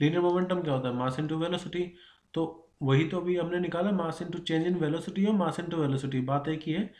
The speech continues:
इसका वेलोसिटी का एल टी माइनस वन और मास का एम, तो इसका भी डायमेंशन फॉर्मूला, यानी कि मोमेंटम का भी डायमेंशन फॉर्मूला एम एल टी माइनस वन आएगा। तो ये स्टेटमेंट भी सही है।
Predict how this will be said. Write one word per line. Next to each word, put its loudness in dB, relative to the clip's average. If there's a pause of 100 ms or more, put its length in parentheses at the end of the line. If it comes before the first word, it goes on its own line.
(560)
इसका 0 (520)
वेलोसिटी -2
का -2
एल -2
टी -2
माइनस -4
वन 0 (440)
और -2
मास 2
का -6
एम, -6 (360)
तो -12
इसका -4
भी -2
डायमेंशन -2
फॉर्मूला, -2
यानी 0
कि -4
मोमेंटम 0
का -4
भी -4
डायमेंशन -2
फॉर्मूला -4
एम 0
एल 0
टी -2
माइनस -2
वन -2
आएगा। -2 (480)
तो -2
ये 2
स्टेटमेंट 0
भी -2
सही -2
है। -2